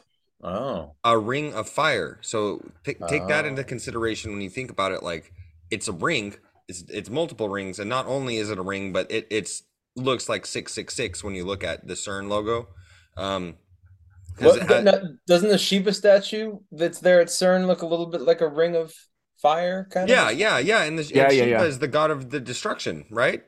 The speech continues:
Speaker 2: So
Speaker 1: Well, and, and create. I mean, Sh-, Shiva's, there, there's a lot. I mean, Shiva's got plenty of positive attributes as well. I mean, Shiva's not just,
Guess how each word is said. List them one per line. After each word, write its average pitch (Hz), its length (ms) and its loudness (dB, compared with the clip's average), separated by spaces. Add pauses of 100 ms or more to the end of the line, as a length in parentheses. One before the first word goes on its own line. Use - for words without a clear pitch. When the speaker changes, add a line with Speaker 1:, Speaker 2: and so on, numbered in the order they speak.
(100)
Speaker 2:
So 135 200 2
Speaker 1:
Well, 233 280 10
and, 233 180 6
and 226 220 4
create. 196 340 4
I 180 60 6
mean, 185 160 0
Sh-, 190 240 -6
Shiva's, 196 720 -2 (540)
there, 165 240 0
there's 156 280 0
a 143 60 6
lot. 131 320 8
I 123 80 4
mean, 120 80 -2
Shiva's 127 600 -6 (160)
got 110 180 2
plenty 123 240 0
of 98 160 -4
positive 98 460 2
attributes 82 500 -6
as 78 140 -18
well. 78 360 -4
I 82 60 -16
mean, 87 140 -10
Shiva's 90 420 -10
not 87 200 -6
just, - 400 -14